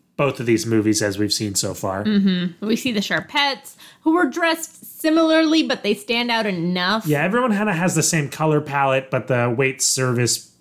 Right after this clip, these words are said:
Speaker 1: the the staff Wildcats are definitely still in their
Speaker 2: Like, waiting outfits.
Speaker 1: garb. Yes.
Speaker 2: And Sharpay is in her sparkly silver dress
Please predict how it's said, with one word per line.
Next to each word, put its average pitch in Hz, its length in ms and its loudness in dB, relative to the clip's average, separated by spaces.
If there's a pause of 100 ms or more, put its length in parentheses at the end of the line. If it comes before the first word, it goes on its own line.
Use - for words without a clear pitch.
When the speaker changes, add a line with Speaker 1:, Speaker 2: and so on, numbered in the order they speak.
Speaker 1:
the 123 340 0 (480)
the 139 80 0
staff 147 640 -2
Wildcats 127 1080 -2 (140)
are 127 100 2
definitely 127 320 0
still 123 300 0
in 117 120 2
their 110 400 0 (520)
Speaker 2:
Like, 175 260 -4
waiting 170 640 0
outfits. 143 240 -4 (400)
Speaker 1:
garb. 113 160 -4 (260)
Yes. - 600 -2 (560)
Speaker 2:
And 175 600 -2 (760)
Sharpay 185 540 -2
is 185 100 -6
in 180 140 0
her 180 160 2
sparkly 170 680 0
silver 165 600 0 (160)
dress 165 560 -4